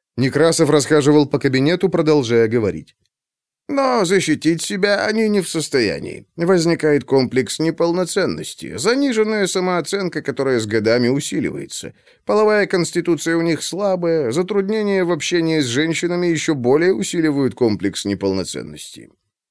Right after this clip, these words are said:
Ковалёв, дочитав первый лист, передал его Горюнову. Начал читать второй и тут же принялся зачитывать вслух.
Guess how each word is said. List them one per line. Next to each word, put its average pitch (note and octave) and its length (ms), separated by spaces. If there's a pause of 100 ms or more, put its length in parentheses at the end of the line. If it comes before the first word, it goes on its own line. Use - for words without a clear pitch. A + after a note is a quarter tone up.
(280)
Ковалёв, E3 540
дочитав F3+ 440
первый D#3+ 320
лист, F#3+ 360
передал E3+ 400
его C#3 240
Горюнову. A2+ 560 (380)
Начал C3 420
читать C3 320
второй D#3 380
и A#2+ 40
тут F#3 260
же D3+ 140
принялся C#3+ 500
зачитывать B2 540
вслух. - 480